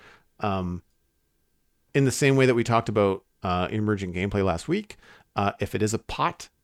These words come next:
if redstone comparators can then take a reading of what's in the pot, then, like, that's also cool. You know, does it hold water? Does it hold sand? Like, what, like, what could you put in the pot that would make it useful? Having it be the only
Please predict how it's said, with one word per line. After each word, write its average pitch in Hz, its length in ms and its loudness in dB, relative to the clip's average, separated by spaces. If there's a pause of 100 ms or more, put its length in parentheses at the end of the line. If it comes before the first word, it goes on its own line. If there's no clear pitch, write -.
(360)
if - 360 -4 (240)
redstone 120 480 0
comparators 127 540 0
can 113 120 -2
then 110 140 0
take 113 200 -4
a 107 60 0
reading 117 580 -2
of 104 200 -4
what's 98 200 -2
in 151 140 2
the 202 80 2
pot, - 420 -2 (420)
then, 113 380 0
like, 107 180 0
that's 104 220 -2
also 127 260 0
cool. 165 400 -4 (220)
You 139 80 -6
know, 135 160 -2
does 117 160 -2
it 92 100 -4
hold 101 180 0
water? 135 280 2
Does 117 120 -6
it 101 60 0
hold 90 180 -2
sand? 135 440 -2
Like, 113 140 -2
what, 120 200 -2 (100)
like, 110 160 0
what 120 220 0
could 120 140 -2
you 110 80 -2
put 110 160 -2
in 101 80 0
the 98 60 -2
pot 95 340 -4
that - 100 -4
would 98 140 -4
make 95 160 -4
it 95 120 -6
useful? - 360 -4 (540)
Having 139 260 4
it 131 100 2
be 127 140 4
the 117 180 2
only 120 640 0